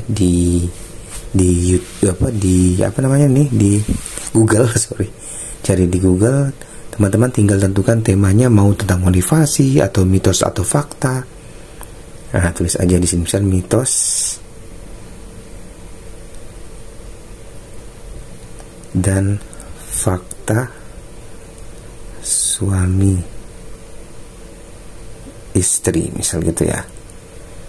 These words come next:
Ya, seperti ini. Yang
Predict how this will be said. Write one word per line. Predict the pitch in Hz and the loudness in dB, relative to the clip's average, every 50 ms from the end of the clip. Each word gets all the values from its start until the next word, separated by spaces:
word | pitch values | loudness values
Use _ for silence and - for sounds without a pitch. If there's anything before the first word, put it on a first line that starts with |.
| - - - - - - - - - - - - - - - - - - - - - - - - - - - - - - - - - - - - - - - - - - - - - - - - - - - - - - - - - - - - - - - - - - | -16 -18 -18 -18 -18 -18 -18 -16 -16 -14 -14 -12 -12 -12 -12 -12 -12 -14 -14 -14 -14 -14 -16 -16 -16 -16 -16 -16 -16 -16 -16 -16 -16 -16 -16 -16 -14 -14 -14 -16 -16 -16 -16 -16 -18 -16 -16 -16 -16 -16 -14 -14 -14 -14 -14 -14 -14 -14 -14 -14 -14 -14 -14 -14 -8 -6
Ya, | - - - | -4 -4 -2
seperti | - - - - - - - 80 87 92 | -4 -4 -4 -4 -4 -2 0 2 2 4
ini. | 95 98 139 170 175 - - - - - - - - - - - - - - | 4 4 4 2 0 -2 -8 -18 -18 -18 -16 -16 -16 -16 -16 -16 -16 -4 0
Yang | - 107 107 | 2 4 4